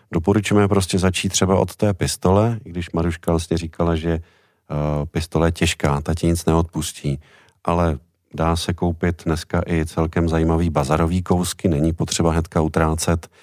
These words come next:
za úplně novou zbraň. Eh, po určitý době vlastně, co s tím budeš trénovat a střílet, tak, eh, získáš spoustu zkušeností. Eh, sám taky si zjistíš, že co je pravda, co jsou mýty, protože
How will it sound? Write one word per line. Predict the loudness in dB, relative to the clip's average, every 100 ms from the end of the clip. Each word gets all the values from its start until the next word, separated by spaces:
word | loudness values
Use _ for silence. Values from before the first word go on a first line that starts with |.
| _ _
za | -4 -4
úplně | -2 0 2
novou | 2 2 0
zbraň. | 0 0 2 2
Eh, | 0 -6 _ _ _ -8 -4 -2 0 0 -2 -6 _
po | -2
určitý | -2 -2 -4 -4
době | -2 0 2
vlastně, | 2 0 -2
co | -6 -6
s | -4
tím | -2
budeš | 0 -2
trénovat | -2 0 2 2 2 0
a | -4
střílet, | -4 -2 0 0 0 -10 _ _ _
tak, | -4 -4 -6 -4
eh, | 0 2 2 2 2 0 -2
získáš | -4 -6 -2 0 0
spoustu | -2 -4 -4 -8
zkušeností. | -4 -2 2 0 0 0 0 0 -6 _ -20 -20 -20 -20 _ -2
Eh, | 2 2 2 0
sám | 0 0 0
taky | -2 -4
si | -6 -4
zjistíš, | -4 -4 -8 -8 -6 -4 -2
že | -2 -2
co | -2
je | 0
pravda, | 2 0 0 0
co | 0
jsou | -2 0 0 -2 -4
mýty, | -2 0 2 0 0 -4 _ _ _
protože | -10 -6 -4 -4 -6